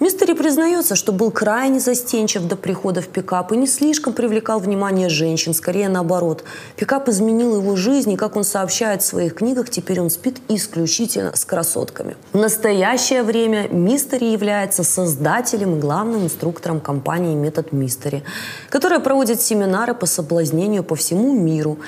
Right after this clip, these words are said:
и продает различную мультимедиа-продукцию на эту же тему. Также возглавляет компанию «Венерианское искусство»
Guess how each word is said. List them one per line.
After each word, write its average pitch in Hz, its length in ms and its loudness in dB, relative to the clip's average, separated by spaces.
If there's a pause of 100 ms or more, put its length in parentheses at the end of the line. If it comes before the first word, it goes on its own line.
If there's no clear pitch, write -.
(280)
и 185 80 0
продает 302 400 0
различную 262 800 2
мультимедиа-продукцию 185 1400 0
на 151 140 -2
эту 160 160 -2
же 151 80 -2
тему. 147 420 -4 (460)
Также 392 240 2
возглавляет 247 560 0
компанию 208 640 0
«Венерианское 175 800 0
искусство» 160 840 -2